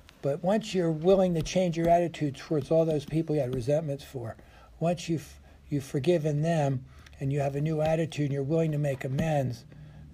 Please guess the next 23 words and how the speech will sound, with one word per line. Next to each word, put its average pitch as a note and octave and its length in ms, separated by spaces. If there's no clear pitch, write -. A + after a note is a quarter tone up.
then D#3+ 400
you're C#3+ 200
free. C#3+ 520
They D3 60
have C#3 80
no D#3 160
power D#3+ 360
over B2+ 220
you C3 120
anymore. B2+ 460
And D3 100
then D#3 60
you're D#3+ 100
not E3 180
afraid D#3 440
of C3 120
them. A#2+ 240
And C#3+ 100
it's C3 160
great E3+ 320
to E3 80
live C#3+ 260
in C3+ 160